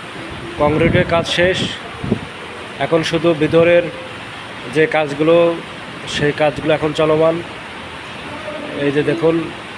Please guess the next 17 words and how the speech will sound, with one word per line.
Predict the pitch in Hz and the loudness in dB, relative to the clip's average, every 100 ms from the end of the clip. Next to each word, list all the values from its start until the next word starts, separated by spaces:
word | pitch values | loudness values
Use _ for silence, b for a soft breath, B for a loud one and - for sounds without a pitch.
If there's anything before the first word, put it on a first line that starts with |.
| - - | -14 -10
উপরে | 139 160 156 | -2 2 4
এয়ারকন, | 156 156 147 160 170 160 - - - - - - - - - 143 | 4 2 4 4 4 0 -8 -14 -14 -14 -14 -14 -14 -14 -8 -2
এসি | 143 - 160 165 165 - - - - - - - - - - - - | -2 0 0 0 -2 -8 -12 -14 -14 -14 -14 -14 -14 -14 -14 -14 -8
এবং | 139 139 143 143 147 147 143 - - - 131 | -2 2 2 2 0 -2 -6 -10 -14 -14 -2
দরজা | 151 151 147 151 | 2 2 4 4
জানালা | 151 151 156 156 160 151 - - - - - - | 4 4 4 4 2 0 -10 -12 -12 -12 -12 -4
যে | 139 143 | -4 2
কাজগুলো | 147 135 156 165 | 2 2 2 4
আছে, | 160 - 165 165 156 - - - - - - 131 131 - | 4 2 -2 -2 -6 -10 -10 -10 -10 -12 -12 -12 -8 -2
তারপরে | 135 139 151 | 0 2 2
রান্তাই | 151 147 147 156 | 4 2 2 2
হবে | 151 151 160 | 2 4 4
নিচে | 156 156 | 2 2
এই | 156 | 0
ফ্লোর। | 147 147 151 156 - - - - - - 139 - 135 | 2 2 4 4 0 -12 -12 -12 -12 -10 -10 -10 -6
দেখুন, | 135 156 151 151 135 | -2 0 2 0 2
বালু, | 147 151 | 2 4